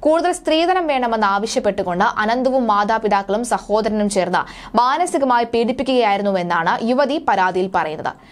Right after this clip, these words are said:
വധുവിന്റെ പേരിലുള്ള വീടും പുരയിടവും ഭർത്താവ് അനന്തുവിന്റെ പേരിൽ എഴുതി വെക്കണമെന്നും പുതിയ ബി എം ഡബ്ല്യു കാർ വാങ്ങി നൽകണമെന്നും ആവശ്യപ്പെട്ടുകൊണ്ടാണ് ഭർത്താവും കുടുംബവും മാനസികമായി സമ്മർദ്ദം ചെലുത്തിയത് എന്നും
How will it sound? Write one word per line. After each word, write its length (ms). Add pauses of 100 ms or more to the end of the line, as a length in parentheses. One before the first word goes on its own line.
(240)
വധുവിന്റെ 400
പേരിലുള്ള 440
വീടും 440
പുരയിടവും 520
ഭർത്താവ് 420
അനന്തുവിന്റെ 460
പേരിൽ 360
എഴുതി 280
വെക്കണമെന്നും 600
പുതിയ 440 (320)
ബി 120
എം 360
ഡബ്ല്യു 300
കാർ 460
വാങ്ങി 280
നൽകണമെന്നും 640
ആവശ്യപ്പെട്ടുകൊണ്ടാണ് 920
ഭർത്താവും 540
കുടുംബവും 460
മാനസികമായി 680
സമ്മർദ്ദം 480
ചെലുത്തിയത് 420
എന്നും 300